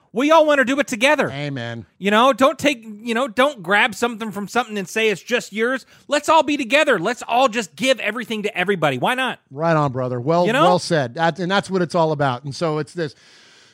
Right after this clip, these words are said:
Speaker 2: It's not about our show. It's not about his show. It's not about any of that. All it is is about us coming together as a family that is Raider Nation and then giving and helping support different, uh, charities and foundations that are well-deserving of it. And, of course, we'll always keep it loosely Raider-related. But,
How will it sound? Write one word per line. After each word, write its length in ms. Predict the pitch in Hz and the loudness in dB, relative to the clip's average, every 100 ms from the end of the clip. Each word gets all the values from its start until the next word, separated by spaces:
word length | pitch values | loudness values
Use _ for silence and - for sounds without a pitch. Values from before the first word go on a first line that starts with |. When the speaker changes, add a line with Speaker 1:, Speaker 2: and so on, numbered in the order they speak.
| - | -4
Speaker 2:
It's 160 | 165 185 | -4 0
not 220 | 202 214 | 2 4
about 200 | 214 202 | 6 6
our 140 | 220 | 6
show. 300 | - 226 214 | 4 0 0
It's 140 | 202 202 | -2 -2
not 160 | 180 | -2
about 200 | 170 160 | 0 -2
his 220 | 156 220 | -2 -2
show. 320 | 175 226 214 202 | -4 0 2 2
It's 160 | - | 0
not 160 | 190 180 | -2 0
about 240 | 175 170 | 2 2
any 200 | 170 165 | 2 -2
of 60 | 139 | -2
that. 180 | 131 117 | -4 -2
All 240 | 151 170 | 0 2
it 80 | 190 | 2
is 200 | 175 156 | 2 0
is 120 | 143 | -2
about 320 | 147 147 143 185 | -2 0 0 2
us 220 | 175 - | 0 0
coming 280 | 180 180 185 | -6 -4 -4
together 400 | 160 165 160 165 | -2 -2 -2 -2
as 160 | 156 139 | -4 -4
a 80 | |
family 500 | - 180 170 175 175 | -6 -4 -2 -2 -4
that 260 | 175 147 151 | -4 -4 -4
is 120 | 143 | -4
Raider 300 | 131 156 160 | -4 -4 -4
Nation 440 | 156 151 139 147 143 | -4 -6 -6 -6 -6
and 220 | 151 139 | -6 -6
then 260 | 135 135 131 131 | -6 -6 -10 -4
giving 400 | 139 160 151 151 | -2 -2 -2 -6
and 160 | 143 135 | -8 -8
helping 380 | 135 156 151 | -6 -6 -6
support 500 | - 143 156 156 143 - - - | -8 -10 -6 -4 -4 -6 -20 -6
different, 420 | 147 151 151 147 160 | -2 -2 -4 -6 -4
uh, 260 | 139 135 135 123 | -2 -2 -4 -10
charities 560 | 120 165 151 151 156 131 | -6 -2 0 0 -2 -4
and 100 | 135 | -4
foundations 640 | 160 143 143 139 147 131 | -4 -2 -2 -4 -6 -6
that 140 | 127 127 | -6 -6
are 80 | |
well-deserving 640 | 131 131 123 117 123 120 120 | -4 -4 -4 -8 -8 -10 -8
of 140 | 120 | -6
it. 120 | 120 - - - | -8 -10 -18 -10
And, 100 | 233 | -4
of 60 | 214 | 0
course, 240 | 208 208 | 2 0
we'll 140 | 202 185 | 2 2
always 220 | 170 165 | 2 0
keep 220 | - 165 | -4 -4
it 60 | 156 | -4
loosely 400 | 135 151 - 147 | -2 -4 -4 -6
Raider-related. 680 | 131 139 135 123 123 127 147 | -4 -4 -4 -4 -6 -8 -6
But, 180 | 165 | -6